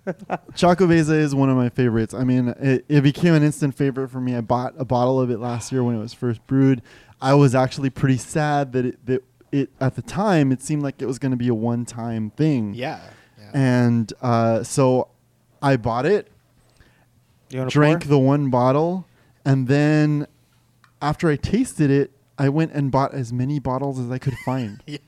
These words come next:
Speaker 3: That's how everybody was, to be
Speaker 2: Yeah,
Speaker 3: honest.
Speaker 2: so
Speaker 3: I had this at a, I had this at a club, and they had it on tap, and I was like,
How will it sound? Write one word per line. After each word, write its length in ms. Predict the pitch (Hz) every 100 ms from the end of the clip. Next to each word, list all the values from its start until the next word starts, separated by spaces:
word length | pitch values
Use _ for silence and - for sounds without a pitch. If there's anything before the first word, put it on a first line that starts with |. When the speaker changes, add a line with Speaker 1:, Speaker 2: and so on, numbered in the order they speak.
| _ _ _ - - - - -
Speaker 3:
That's 120 | 139
how 140 | 196
everybody 420 | 165 151 147 139 120
was, 260 | 104 92
to 60 | -
be 60 | 160
Speaker 2:
Yeah, 280 | 165 165 143
Speaker 3:
honest. 160 | 131
Speaker 2:
so 280 | 165 151 143
Speaker 3:
I 100 | 135
had 260 | 170 185 165
this 220 | 160 -
at 140 | 123
a, 140 | 123 -
I 120 | 123
had 200 | 135 151
this 140 | 147 139
at 80 |
a 60 | 117
club, 400 | - 120 113 101
and 180 | 92 113
they 80 | 107
had 140 | 123
it 80 | 113
on 160 | 101
tap, 400 | 98 117 98 85 _ _ _ _
and 80 | 120
I 60 |
was 160 | 117 110
like, 260 | 113 107